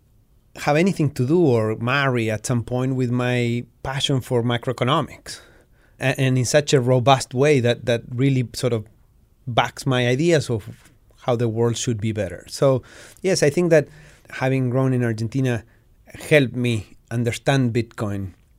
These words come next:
a lot better when I first saw it. Because if you live in the U S, the dollar has worked really well, right? For you, has worked for your parents, has worked for your grandparents. And it's very easy to get a credit card and a checking account. It's very easy to make a payment with a credit card, uh, or with PayPal or with Venmo, et cetera.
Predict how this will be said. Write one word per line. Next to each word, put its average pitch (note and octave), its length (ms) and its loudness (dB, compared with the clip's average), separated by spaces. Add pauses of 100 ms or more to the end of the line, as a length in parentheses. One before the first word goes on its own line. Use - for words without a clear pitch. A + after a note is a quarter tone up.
(200)
a A#2+ 60 -6
lot B2 160 2
better B2 180 2
when A#2 160 0
I A2+ 40 0
first C3 200 -2
saw C#3 100 4
it. B2 100 2
Because C#3+ 220 -2
if F#3 100 -4
you A#3 100 2
live C4 140 4
in A3+ 100 4
the D3 120 6
U C#3 120 6
S, D#3+ 180 4 (800)
the D3+ 180 8
dollar F#3 260 6
has D#3 220 -4
worked E3+ 220 -2
really F3+ 220 4
well, F#3+ 240 0 (140)
right? D3+ 260 -2
For - 180 -2
you, G3 420 4 (280)
has A#2+ 160 -4
worked C#3 160 0
for C3 100 -2
your A#2 160 0
parents, G#3+ 500 2
has - 180 -4
worked B2+ 140 -8
for B2 100 -4
your A2 120 -2
grandparents. D#3+ 760 0 (480)
And C3 260 0
it's A#2+ 140 -6
very C3+ 180 4
easy D3+ 180 -2
to C3+ 80 0
get A#2+ 140 2
a A2+ 60 -2
credit F3+ 340 0
card E3 240 2
and B2 120 2
a A2+ 60 -2
checking F3 260 0
account. E3 240 0
It's A#2+ 60 -4
very C3+ 160 4
easy C3+ 160 0
to A#2 120 -2
make A2+ 160 0
a G#2+ 60 -6
payment D#3+ 600 0
with C#3+ 160 -2
a D3 60 0
credit C#3+ 260 -2
card, C#3 260 -2 (680)
uh, A#2 60 -6
or G2+ 160 -10
with G2 240 -12
PayPal B2 400 -2
or A2 80 -2
with G2+ 220 -8
Venmo, G#2+ 440 -6
et - 120 -18
cetera. D3+ 320 0